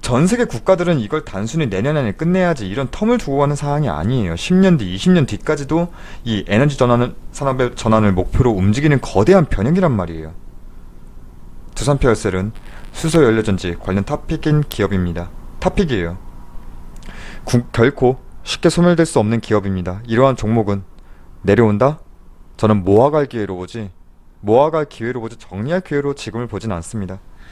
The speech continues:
그래서 차트 가지고 이러쿵저러쿵 하는 말들에 크게 개의치 않는 종목 중 하나가 두산 퓨어셀입니다. 자, 이렇게 저희 의견 드렸고, 저희는 매우 좋게 조는-, 보는 종목이에요. 그래서 앞으로도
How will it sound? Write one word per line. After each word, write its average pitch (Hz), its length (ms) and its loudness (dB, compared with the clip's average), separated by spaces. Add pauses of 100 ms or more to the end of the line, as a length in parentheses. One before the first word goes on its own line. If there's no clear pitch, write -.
(320)
그래서 127 360 4
차트 175 260 0
가지고 156 240 4
이러쿵저러쿵 113 600 0
하는 135 240 0
말들에 120 480 2 (280)
크게 143 240 0
개의치 110 360 0
않는 104 240 2
종목 95 300 -2
중 113 160 0
하나가 113 400 2 (420)
두산 117 320 2
퓨어셀입니다. 101 760 0 (440)
자, 123 140 4
이렇게 135 260 4
저희 127 180 2
의견 113 260 2
드렸고, 113 460 0
저희는 147 400 2
매우 147 180 4
좋게 160 280 0
조는-, 147 400 2 (260)
보는 123 360 4
종목이에요. 113 600 2 (240)
그래서 104 220 2
앞으로도 95 560 0